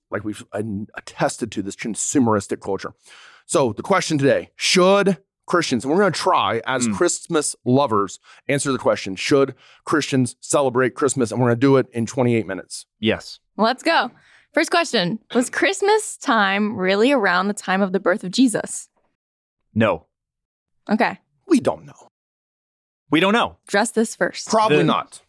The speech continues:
Speaker 2: Yeah, the most reputable scholars of history, both on the conservative side and liberal side, put his,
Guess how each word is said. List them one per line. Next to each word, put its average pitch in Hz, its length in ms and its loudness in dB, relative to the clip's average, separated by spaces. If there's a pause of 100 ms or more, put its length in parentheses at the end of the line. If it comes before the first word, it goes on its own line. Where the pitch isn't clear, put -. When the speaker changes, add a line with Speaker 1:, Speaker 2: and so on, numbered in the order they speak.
Speaker 2:
Yeah, 131 240 0
the 113 120 -4
most 147 240 0
reputable 185 720 2
scholars 120 640 2
of 107 120 -8
history, 104 460 -4
both 117 340 0
on 127 80 0
the 113 80 0
conservative 135 640 -2
side 120 400 0
and 123 240 0
liberal 110 280 2
side, 101 500 -2
put 123 320 0
his, 104 400 -4